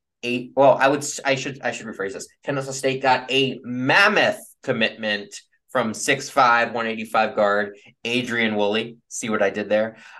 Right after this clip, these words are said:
Uh, Paul Bryant High School in Cottondale, Alabama, uh, which is east of Tuscaloosa. This is actually the same school as, uh, current owl Jamel King.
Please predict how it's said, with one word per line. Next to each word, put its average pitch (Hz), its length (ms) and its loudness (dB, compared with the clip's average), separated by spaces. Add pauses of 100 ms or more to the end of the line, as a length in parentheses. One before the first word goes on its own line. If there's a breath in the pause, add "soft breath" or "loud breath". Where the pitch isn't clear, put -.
Uh, 110 360 4
Paul 131 320 6
Bryant 123 360 2
High 117 160 -4
School 143 380 -4
in 107 320 -4
Cottondale, 117 720 2
Alabama, 113 640 2 (440)
uh, 113 180 2
which 120 260 -8
is 113 420 -10
east 147 280 -4
of 139 100 -2
Tuscaloosa. - 720 -2 (160)
This 131 160 -6
is 147 60 -6
actually 156 300 -2
the 123 100 -10
same 139 300 -6
school 139 540 -6
as, 110 340 0
uh, 107 200 2
current 120 260 -4
owl 113 260 0
Jamel 117 440 -4
King. 135 340 -12